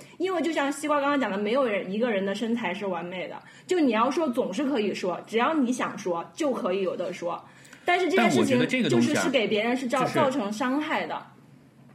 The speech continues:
Speaker 2: 哦，那当然了，就是
Speaker 1: 对。
Speaker 2: 这个伤害和压力就永远存在的呀。
Speaker 1: 是啊。
Speaker 2: 比如说哈，就是我，我，我把你刚才讲的这个东西稍微跟我自己的感受连接一下。
Speaker 1: 嗯。
Speaker 2: 我觉得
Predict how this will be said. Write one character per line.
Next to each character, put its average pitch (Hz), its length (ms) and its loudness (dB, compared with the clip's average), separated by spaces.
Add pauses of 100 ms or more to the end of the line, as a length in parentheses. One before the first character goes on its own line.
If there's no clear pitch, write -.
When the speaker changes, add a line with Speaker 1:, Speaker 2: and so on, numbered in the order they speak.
(200)
Speaker 2:
哦， 120 120 -2
那 170 160 4
当 113 200 0
然 95 140 -2
了， 82 320 -6
就 139 80 0
是 208 60 0
Speaker 1:
对。 165 200 -2
Speaker 2:
这 226 120 0
个 175 100 -2
伤 165 240 0
害 196 180 0
和 135 140 -2
压 135 260 0
力 131 380 0
就 143 180 -2
永 107 200 0
远 131 200 -2
存 87 220 -8
在 123 180 -2
的 92 140 -6
呀。 - 180 -10
Speaker 1:
是 - 180 -6
啊。 175 100 -2
Speaker 2:
比 117 60 0
如 110 220 2
说 143 240 -2
哈， 120 240 -2
就 139 120 -2
是 131 180 -2 (300)
我， 107 320 2
我， 101 400 -2 (160)
我 117 120 -2
把 127 160 2
你 117 220 2
刚 120 160 0
才 131 80 0
讲 127 160 -2
的 80 80 -8
这 107 100 -6
个 113 140 -2
东 110 240 -2
西 113 160 -4
稍 117 220 -2
微 123 240 -2
跟 123 520 2 (240)
我 - 160 -2
自 139 140 -10
己 135 60 -4
的 127 80 -2
感 82 260 -6
受 120 260 0
连 101 320 0
接 131 240 0
一 110 140 0
下。 85 300 -8 (160)
Speaker 1:
嗯。 185 280 -8
Speaker 2:
我 220 60 2
觉 165 100 0
得 196 220 0